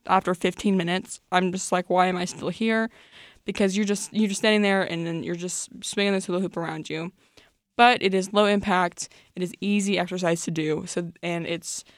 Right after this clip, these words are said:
um, slowly burning away calories. So that could be something that, um, should be, could be added to your routine to slowly add in exercises. And then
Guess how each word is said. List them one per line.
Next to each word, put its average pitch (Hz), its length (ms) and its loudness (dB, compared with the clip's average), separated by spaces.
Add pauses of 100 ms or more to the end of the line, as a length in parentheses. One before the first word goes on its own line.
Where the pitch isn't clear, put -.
(480)
um, 170 340 -2 (200)
slowly 202 400 8
burning 180 300 0
away 170 160 -2
calories. 170 540 -4
So 175 440 0 (380)
that 202 140 4
could 233 100 2
be 220 80 4
something 185 400 0
that, 175 240 -4 (100)
um, - 440 -10 (120)
should 208 320 0
be, 185 400 -2 (540)
could 254 180 2
be 226 160 6
added 185 280 6
to 196 100 0
your 170 340 2 (280)
routine 185 720 0
to 180 280 -4
slowly 185 340 0
add 175 140 0
in 175 120 -4
exercises. 175 540 -4
And 190 160 -2
then 185 220 -2